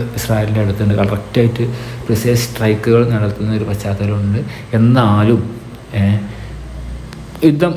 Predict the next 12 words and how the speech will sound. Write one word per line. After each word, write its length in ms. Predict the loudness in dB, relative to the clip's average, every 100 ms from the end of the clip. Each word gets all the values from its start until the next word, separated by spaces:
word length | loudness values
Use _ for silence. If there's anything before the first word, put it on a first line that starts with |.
| 0
അങ്ങോട്ടും 300 | 2 4 4
ഇങ്ങോട്ടും 240 | 4 2 4
ഉണ്ടായി 220 | 4 4 4
കഴിഞ്ഞാൽ 380 | 2 2 2 2 0 -4 -6 0
രണ്ട് 220 | 2 4 2
രാഷ്ട്രങ്ങൾക്കും 580 | 2 0 0 0 0 2
വലിയ 180 | 4 4 2
രീതിയിലുള്ള 420 | 2 2 2 2 0
നാശനഷ്ടങ്ങളുണ്ടാവും. 960 | 2 0 0 2 4 4 4 2 0 -2 -4 0 2
സംശയമില്ലാത്ത 560 | 2 2 2 2 0 0
കാര്യമാണ്. 240 | 2 2
ഭയങ്കരമായ 540 | 2 2 4 4 4